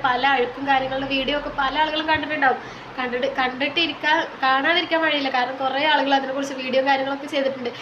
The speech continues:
എന്നിട്ടും നമ്മുടെ മാർക്കറ്റിൽ ഏറ്റവും കൂടുതൽ കിട്ടുന്ന ഒരു സാധനം തന്നെയാണ് ഈ പത്ത് രൂപയുടെ ഫ്രൂട്ടി എന്ന് പറയുന്നത്. ഇപ്പോഴും നമുക്കറിയാം അത് കേടാണ്, പക്ഷെ നമ്മുടെ കുട്ടികൾ വാശി പിടിക്കുമ്പോൾ നമ്മളത് വേഗം വാങ്ങി കൊടുക്കും. ആ ഒരു നേരത്തെ കരച്ചിൽ അത്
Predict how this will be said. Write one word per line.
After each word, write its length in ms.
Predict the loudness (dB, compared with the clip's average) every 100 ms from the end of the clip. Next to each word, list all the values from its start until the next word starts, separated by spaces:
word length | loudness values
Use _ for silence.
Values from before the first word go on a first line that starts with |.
| -12 -6 -4
എന്നിട്ടും 500 | -2 -4 -2 -2 -2
നമ്മുടെ 240 | -4 -2 -2
മാർക്കറ്റിൽ 440 | -2 -2 -4 -4 -4
ഏറ്റവും 400 | -4 -6 -6 -2 -2
കൂടുതൽ 240 | 0 0 0
കിട്ടുന്ന 260 | -2 0 0
ഒരു 80 | 2
സാധനം 300 | 0 0 -2
തന്നെയാണ് 260 | -4 -2 -4
ഈ 20 | -2
പത്ത് 200 | -4 -2
രൂപയുടെ 240 | -2 -2 -4
ഫ്രൂട്ടി 240 | -4 -2 -2
എന്ന് 100 | 0 -2
പറയുന്നത്. 320 | 0 0 -2 -6 -12 -12
ഇപ്പോഴും 260 | 0 2 4 2
നമുക്കറിയാം 580 | 0 2 2 4 2 0
അത് 80 | -2 0
കേടാണ്, 520 | 2 4 2 2 0 -4
പക്ഷെ 160 | -8 -8
നമ്മുടെ 220 | -6 -6
കുട്ടികൾ 260 | -4 -4 0 2
വാശി 200 | 0 -2
പിടിക്കുമ്പോൾ 300 | -6 -4 -4
നമ്മളത് 260 | 0 0 0 0
വേഗം 220 | 0 -2 -2
വാങ്ങി 200 | -2 -2 -2
കൊടുക്കും. 280 | -2 0 -2
ആ 40 | 0
ഒരു 100 | -2 0
നേരത്തെ 260 | 0 0 0
കരച്ചിൽ 320 | -2 -2 -6 -6 -6 -12 -6
അത് 120 | -4